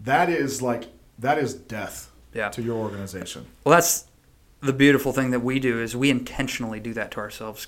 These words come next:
Speaker 2: by moving people out of our organizations to better their lives, like what we're do-, what we
Speaker 1: Very
Speaker 2: do.
Speaker 1: true.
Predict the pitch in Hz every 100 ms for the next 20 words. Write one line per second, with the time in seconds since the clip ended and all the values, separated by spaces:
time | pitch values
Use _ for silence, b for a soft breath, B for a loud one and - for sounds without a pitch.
0 | - _ - - 120 113 123 123 117 123
1 | 127 110 117 113 110 110 113 113 113 113
2 | 117 110 110 110 113 110 113 117 - -
3 | - - - - - - - - 151 156
4 | 160 139 139 147 143 151 175 208 233